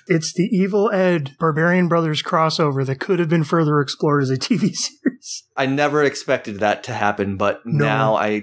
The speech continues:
Speaker 2: demand that we go back in time and make more of this happen and make it blatantly that this is actually Evil Ed.
Speaker 1: No, I like that he's a different enough character.
Speaker 2: No, I agree.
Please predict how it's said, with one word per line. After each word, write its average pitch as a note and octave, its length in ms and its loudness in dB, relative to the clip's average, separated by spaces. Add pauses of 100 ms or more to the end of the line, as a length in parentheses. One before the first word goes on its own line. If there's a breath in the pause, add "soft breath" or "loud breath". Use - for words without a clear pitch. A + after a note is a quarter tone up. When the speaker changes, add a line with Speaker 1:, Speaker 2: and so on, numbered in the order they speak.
(120)
Speaker 2:
demand G#2+ 520 0
that G2+ 180 -2
we G#2+ 220 -2
go G#2 120 0
back G2 240 -2
in G2+ 120 -2
time G2 500 0
and F2+ 320 -6
make G2 340 -4
more F#2 220 2
of F2 120 -2
this F#2 200 -2
happen G2+ 540 -2 (160)
and B2 160 -2
make C3 240 0
it G#2 160 0
blatantly A2 540 0
that F#2+ 360 -2
this A2 160 -4
is G#2+ 100 -4
actually G#2+ 300 -2
Evil G2+ 320 0
Ed. G2+ 380 -2 (100)
Speaker 1:
No, C4 220 0
I B3 80 2
like B3+ 240 0
that A#3 120 0
he's G#3 140 2
a G3 60 4
different F3 400 0
enough D3 200 0
character. C3 520 -4 (120)
Speaker 2:
No, C#3 220 2
I A2 120 2
agree. G#2 340 0